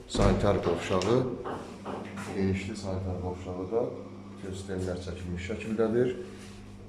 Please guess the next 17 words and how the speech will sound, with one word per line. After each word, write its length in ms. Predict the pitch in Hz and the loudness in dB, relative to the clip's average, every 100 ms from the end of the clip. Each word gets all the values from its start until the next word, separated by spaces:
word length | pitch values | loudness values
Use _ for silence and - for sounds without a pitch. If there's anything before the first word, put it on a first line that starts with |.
| - - - | -14 -4 8
Lifli 400 | 151 156 156 123 | 8 10 10 10
binadır. 480 | 113 107 104 120 127 92 - - - - - - - - - - - | 10 8 10 10 10 6 0 -4 -10 -14 -16 -18 -20 -20 -20 -20 -6
Lifli 340 | 90 - 104 90 | -6 0 0 4
binadan 440 | 90 90 90 - | 6 6 4 2
ibarətdir. 640 | 85 98 98 110 - 123 127 - - - - - - - - - - - | 2 4 6 4 6 6 6 0 -6 -14 -18 -20 -20 -20 -20 -20 -20 -4
Girişdə 340 | 117 107 - 113 | 2 2 6 6
burada 260 | 107 101 107 | 6 4 4
bu 100 | 104 104 | 6 2
istiqamətdə 640 | - 104 101 98 95 95 | 2 0 2 2 2 2
gördüyümüz 480 | 98 92 92 92 - | 2 2 -2 -6 -2
kimi 160 | 110 131 110 | 0 0 2
böyük 280 | 98 95 | 4 4
bir 160 | 95 90 - - | 2 -4 -8 -10
şkaf 240 | - 104 | -4 0
da 60 | 123 | 4
yığa 220 | 123 123 123 | 6 8 8
bilərsiniz. 540 | 127 127 135 131 - | 8 6 6 6 4